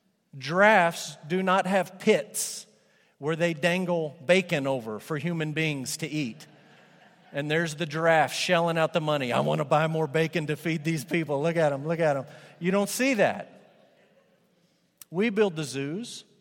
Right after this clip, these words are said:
We invent leashes. We make cages. We dig pits and make enclosures for animals. My goodness, we even build giant tanks at SeaWorld and we put giant fish in 'em.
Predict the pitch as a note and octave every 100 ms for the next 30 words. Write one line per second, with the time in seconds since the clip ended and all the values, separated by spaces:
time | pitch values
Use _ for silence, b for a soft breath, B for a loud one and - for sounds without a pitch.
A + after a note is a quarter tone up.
0 | _ _ _ _ _ _ D3 G3+ G3+ F#3
1 | F#3 F3 C3 D3+ F3+ G3 G#3 A3+ - -
2 | _ _ _ b b - E3 G3+ F#3+ F#3+
3 | - - - E3 F3+ E3 F#3+ G#3+ A3 -
4 | - - b b b D3+ F#3 E3+ G3 F3
5 | D#3 - F#3+ G#3 A3 - F3+ F3 F3+ F3+
6 | D#3+ - E3+ F#3 F3+ F#3 - - D#3 D#3+
7 | F3 F#3+ G3+ A3 - B B F#3 G#3 A3+
8 | A3 E3 G3 A3+ G#3 G3+ E3+ F#3+ D3 B2
9 | D3+ F3 G#3 G#3 - - - A#3+ G#3+ -
10 | - F3+ - - A3+ G#3+ F#3 D#3+ D#3 E3+
11 | F3+ - F#3+ - C#3+ C#3+ G3 G#3+ G#3+ E3
12 | - - A#3+ A#3+ - E3 A2+ F#2+